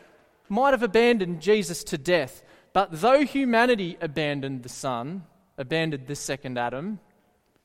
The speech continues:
God the Father didn't. He raised him from the dead. And do you see what this means? We read about it in Romans five. Death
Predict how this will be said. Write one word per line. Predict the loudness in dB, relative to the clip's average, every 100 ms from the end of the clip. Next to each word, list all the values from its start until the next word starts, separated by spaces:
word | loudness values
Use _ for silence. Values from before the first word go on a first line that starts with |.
| _ 0
God | 2 2
the |
Father | 0 4 4 4
didn't. | 0 -4 -4 -8 -16 -20 _ _ _ _ _
He | -2 0
raised | 2 4 4 0 -2
him | -2
from | -2 -2
the | 0
dead. | 0 0 -2 -10 _ _ _ _ _ _ _ _ _ _ _ -6
And | -4
do |
you | -2
see | 0 0
what | 0
this | -4 -4
means? | 0 0 0 -4 -6 -14 -20 _ _ _ _ _ _ _ _
We | -2
read | 2 4
about | 6 4
it | 4
in | 2
Romans | 2 2 0 -2
five. | 0 2 4 2 -4 -16 _ _ _ _ _ -20 0
Death | 4 4 4 -4 -20